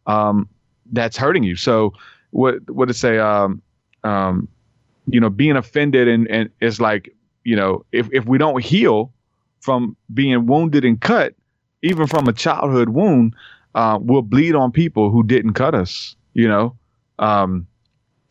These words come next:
and so that's, that's the thing. It, they, it comes into our conversation. We judge people groups.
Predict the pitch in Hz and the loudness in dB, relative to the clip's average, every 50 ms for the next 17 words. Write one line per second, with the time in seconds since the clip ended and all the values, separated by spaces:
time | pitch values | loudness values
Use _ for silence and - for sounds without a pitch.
0 | - 107 107 - 131 120 127 135 139 - - _ 110 120 123 - - 123 117 - | -4 -4 -2 0 0 0 0 0 -2 -6 -6 _ -4 -4 -4 -2 -6 -6 -2 -2
1 | 131 139 131 117 107 98 110 117 117 120 120 117 - - - 117 101 98 - - | 0 2 2 2 2 2 -2 -2 0 0 -2 -2 -2 -2 -4 -4 -4 -4 -2 0
2 | 131 139 147 131 143 143 135 - 135 127 120 113 117 _ - 127 127 113 117 113 | 0 0 0 -2 -2 -2 0 0 0 0 0 -2 -4 _ -4 -4 -4 -4 -4 -2
3 | - 120 127 123 - 110 101 104 107 104 98 104 120 127 127 120 - - 139 160 | 0 -2 -2 0 0 0 2 2 0 0 0 0 2 2 0 -2 -4 -2 -2 0
4 | 151 151 135 113 107 95 82 - - - - - - - | 0 0 0 2 0 0 0 -4 -8 -8 -8 -8 -10 -16